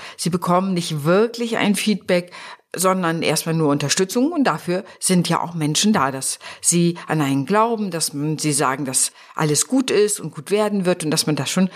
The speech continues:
richtig gut macht. Ich habe ihnen gesagt, „Naja, ich habe auch Freunde und Freundinnen und die haben auch einen ästhetischen Geschmack.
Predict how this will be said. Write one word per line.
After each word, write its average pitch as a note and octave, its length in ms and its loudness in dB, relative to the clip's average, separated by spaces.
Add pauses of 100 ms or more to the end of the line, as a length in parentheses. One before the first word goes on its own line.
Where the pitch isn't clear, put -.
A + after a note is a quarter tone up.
(180)
richtig E3 360 -2
gut A3 200 -4
macht. - 260 -6 (1600)
Ich G3+ 120 2
habe E4 120 2
ihnen D#4+ 200 2
gesagt, D4 280 0
„Naja, D#4+ 400 4
ich A3 160 -2
habe A3 180 -4
auch D#4 160 0
Freunde C#4+ 580 0
und A3 180 2
Freundinnen C#4+ 520 0
und A3 200 2
die A#3 120 2
haben C#4+ 220 -2
auch - 160 -2
einen A3+ 100 -4
ästhetischen A#3+ 680 0
Geschmack. G3+ 640 -2